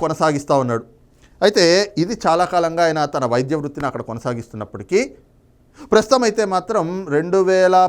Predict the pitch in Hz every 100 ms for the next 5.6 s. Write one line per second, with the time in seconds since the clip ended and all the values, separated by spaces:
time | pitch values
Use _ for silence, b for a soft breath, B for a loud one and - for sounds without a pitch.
0 | 180 160 175 175 175 170 165 143 170 180
1 | 165 151 143 170 185 175 113 - _ _
2 | _ - 170 226 214 247 214 208 190 180
3 | 147 151 185 143 202 202 B 139 180 220
4 | 220 196 220 202 - - 147 147 139 151
5 | 165 131 151 160 160 165